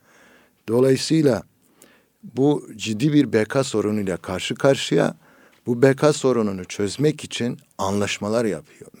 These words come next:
Mesela bin sekiz yüz elli sekiz, bin sekiz yüz elli sekizde biz Osmanlı Bankası açılıyor. Osmanlı Bankası yani parayı yönlendiren, bir ülkenin para politikasını elinde tutan irade,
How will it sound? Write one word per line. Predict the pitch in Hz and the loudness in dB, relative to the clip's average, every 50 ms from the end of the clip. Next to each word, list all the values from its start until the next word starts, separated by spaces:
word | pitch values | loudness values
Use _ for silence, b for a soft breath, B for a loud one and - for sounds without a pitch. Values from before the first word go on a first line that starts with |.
| - | -12
Mesela | 107 101 - - 110 110 113 87 76 - b b b b b b b b b b b _ - | -10 -8 -6 -6 -4 -4 -4 -6 -8 -10 b b b b b b b b b b b _ -6
bin | 110 123 | -4 -4
sekiz | 120 - - 113 104 - - 101 - | -4 -2 -4 -6 -6 -6 -8 -10 -8
yüz | - 95 | -6 -6
elli | 95 101 104 | -4 -4 -4
sekiz, | - - 104 - - 98 90 - | -6 -6 -8 -10 -12 -16 -16 -10
bin | 95 110 | -6 -6
sekiz | 107 - - 107 98 - - 110 92 - | -6 -4 -4 -6 -6 -6 -8 -10 -8 -6
yüz | - | -6
elli | 107 104 110 | -6 -6 -6
sekizde | 104 - - 95 - - - - 131 131 117 110 | -6 -6 -8 -8 -8 -8 -4 0 0 0 2 0
biz | 123 110 - - - - b b b b b b b b b | -6 -8 -8 -10 -12 -14 b b b b b b b b b
Osmanlı | - 98 98 - - 127 127 123 120 104 90 | -10 -8 -8 -4 -2 0 2 2 2 0 0
Bankası | 98 98 98 - - 104 98 - 127 127 | 0 -2 -2 -4 -6 -8 -6 -4 -2 -2
açılıyor. | 131 135 - - 135 139 147 151 147 - | -2 -2 -4 -6 -2 0 2 2 2 2
Osmanlı | 113 107 - - 131 127 127 120 107 | 0 -6 -4 -4 -2 -2 0 0 0
Bankası | 107 110 113 107 - 113 107 - - - 143 151 147 - _ _ _ _ _ _ - | 2 0 0 0 -4 -6 -6 -6 -2 0 0 0 -2 -4 _ _ _ _ _ _ -8
yani | 95 104 104 95 | -6 -4 -4 -6
parayı | - - - 107 120 139 147 160 | -6 -2 2 4 6 8 8 6
yönlendiren, | 151 131 123 127 131 135 131 131 131 131 131 127 113 92 80 - - - | 6 4 4 4 4 2 2 2 4 4 4 2 2 -2 -6 -12 -8 -4
bir | 139 135 | -2 -2
ülkenin | 110 92 - - 107 135 147 | -2 -2 -4 -10 -8 -8 -8
para | 139 - 156 127 135 123 | -8 -6 -4 -2 -2 -2
politikasını | - 101 95 85 80 - - - 82 80 - - 113 143 170 170 b b b b b b b b b b | -2 -6 -10 -12 -12 -16 -16 -14 -14 -14 -12 -12 -12 -10 -12 -12 b b b b b b b b b b
elinde | - 127 127 135 139 139 139 127 | 4 4 4 4 4 4 4 2
tutan | 123 - - - - 127 143 160 170 - - | 2 -4 -12 -8 -6 -6 -6 -6 -8 -8 -4
irade, | - 131 127 127 110 98 92 104 127 175 | 0 2 4 4 4 2 0 -2 -4 -4